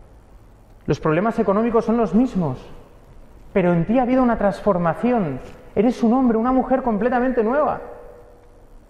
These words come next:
transformada, transformado por Jesucristo.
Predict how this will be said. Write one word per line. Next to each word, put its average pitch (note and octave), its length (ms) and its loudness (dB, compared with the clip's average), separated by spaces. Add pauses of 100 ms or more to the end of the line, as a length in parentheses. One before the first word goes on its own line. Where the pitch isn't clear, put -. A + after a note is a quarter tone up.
(640)
transformada, E3+ 1400 -2
transformado E3 640 0
por E3 160 -2
Jesucristo. C3 640 -6